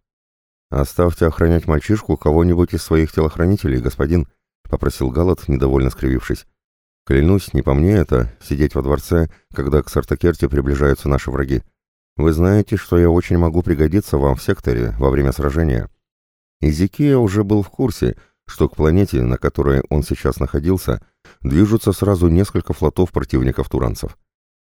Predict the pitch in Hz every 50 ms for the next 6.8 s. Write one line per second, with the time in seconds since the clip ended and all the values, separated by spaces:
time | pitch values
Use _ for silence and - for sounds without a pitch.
0 | - - 58 60 65 65 71 - - 85 80 80 76 69 71 76 78 78 76 78
1 | 73 69 - - 73 73 76 76 - - - - 71 71 71 73 69 - 76 78
2 | 85 87 82 71 62 60 58 - - - 60 60 58 60 58 65 65 - - 71
3 | 65 65 65 65 65 64 71 82 85 80 73 - 73 69 - 73 69 65 62 58
4 | 67 64 - - - 69 64 58 - - - - 64 60 58 55 - _ _ _
5 | _ _ _ _ _ _ _ _ - - - 123 - 123 113 101 - - 98 87
6 | 107 101 104 107 101 85 95 90 92 98 104 110 104 78 60